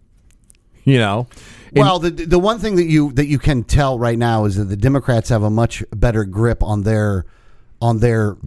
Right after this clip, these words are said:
Speaker 2: people
Speaker 1: Oh,
Speaker 2: than
Speaker 1: yeah.
Speaker 2: the Republicans do. The Republicans have zero grip on their people,
Speaker 1: Well
Speaker 2: which a lot of the progressives, if you listen to some of the media, like, stuff, like, when they had, when they were in charge and they wanted to really force the vote for Medicare for all,
Speaker 1: Right.
Speaker 2: that the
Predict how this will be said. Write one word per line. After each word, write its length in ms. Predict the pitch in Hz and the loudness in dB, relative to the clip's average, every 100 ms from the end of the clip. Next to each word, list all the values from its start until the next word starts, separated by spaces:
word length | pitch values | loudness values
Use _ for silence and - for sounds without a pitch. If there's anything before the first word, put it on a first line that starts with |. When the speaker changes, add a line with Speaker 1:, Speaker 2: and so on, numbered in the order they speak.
| - 82 | -16 0
Speaker 2:
people 420 | - 151 - 110 95 | 2 2 0 0 4
Speaker 1:
Oh, 100 | 120 | 4
Speaker 2:
than 80 | 110 | 4
Speaker 1:
yeah. 80 | 110 | 0
Speaker 2:
the 60 | |
Republicans 680 | 90 104 135 113 101 87 82 | 0 0 0 -2 -4 -8 -6
do. 140 | 87 | -4
The 80 | 98 | 0
Republicans 460 | 139 160 190 143 127 | 2 2 2 -2 -2
have 140 | 113 | -2
zero 420 | 92 98 135 120 | -4 -2 0 0
grip 220 | 98 107 107 | 0 0 0
on 80 | |
their 120 | 95 90 | 0 0
people, 360 | 101 - - - | 0 0 -2 0
Speaker 1:
Well 240 | 226 143 | 2 4
Speaker 2:
which 140 | 180 - | 2 2
a 80 | 180 | 0
lot 260 | 165 254 | 2 0
of 60 | 277 | -2
the 80 | - | -2
progressives, 760 | 135 104 151 - 120 98 92 | -2 -2 -2 0 -2 -2 -6
if 160 | - 107 | -6 -2
you 120 | 127 | 0
listen 240 | 147 139 | 0 0
to 60 | 110 | -4
some 220 | 156 147 | 0 0
of 140 | 127 104 | 0 0
the 100 | 104 | 0
media, 560 | 113 113 107 98 92 - | 0 0 -2 -4 -6 -8
like, 320 | 92 104 - | -8 -6 -6
stuff, 260 | - 107 - - - - | -2 -4 -4 -20 -10 -4
like, 120 | 123 | 0
when 180 | 139 135 | 0 2
they 160 | 165 | 0
had, 220 | 165 160 127 | 0 -2 -2
when 100 | 131 | 0
they 140 | 170 | 2
were 120 | 165 | 0
in 60 | 123 | 0
charge 280 | 151 139 107 | 0 0 0
and 80 | 117 | 0
they 60 | |
wanted 260 | 123 123 107 | 2 0 0
to 80 | 110 | -2
really 220 | 117 107 | 0 -2
force 340 | - 110 104 | -4 -6 -6
the 100 | - | -6
vote 260 | 90 101 98 | -4 -4 -4
for 120 | 104 | -4
Medicare 400 | 104 101 101 101 | -4 -4 -4 -4
for 160 | 92 92 | -4 -4
all, 320 | 113 92 87 | -2 -2 -4
Speaker 1:
Right. 280 | 98 87 80 - | -2 -2 -2 0
Speaker 2:
that 340 | 127 120 - | 0 0 -6
the 420 | - 110 113 107 | -6 -2 0 0